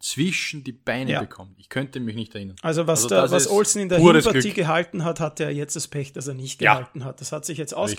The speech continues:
Speaker 2: ausgeglichen. Ähm, da hat er über seinem Niveau gespielt. Heute hat er, war er, hat er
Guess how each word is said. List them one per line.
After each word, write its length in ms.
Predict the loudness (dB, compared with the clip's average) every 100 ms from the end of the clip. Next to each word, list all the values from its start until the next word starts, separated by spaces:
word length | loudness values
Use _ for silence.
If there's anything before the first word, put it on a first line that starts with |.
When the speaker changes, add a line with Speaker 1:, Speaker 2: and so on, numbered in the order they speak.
| -8
Speaker 2:
ausgeglichen. 480 | -8 -10 -12 -16 -16 -20 -20 _
Ähm, 280 | -12 -10 -8
da 300 | -6 -2 -2
hat 120 | -2 -4
er 80 |
über 220 | -6 -6 -6
seinem 220 | -4 -6
Niveau 280 | -8 -8 -8
gespielt. 420 | -10 -12 -14 -12
Heute 340 | -12 -10 -8
hat 200 | -8 -8
er, 340 | -6 -6 -8 -10
war 260 | -6 -4 -2
er, 240 | -4 -8
hat 160 | -10
er 60 | -8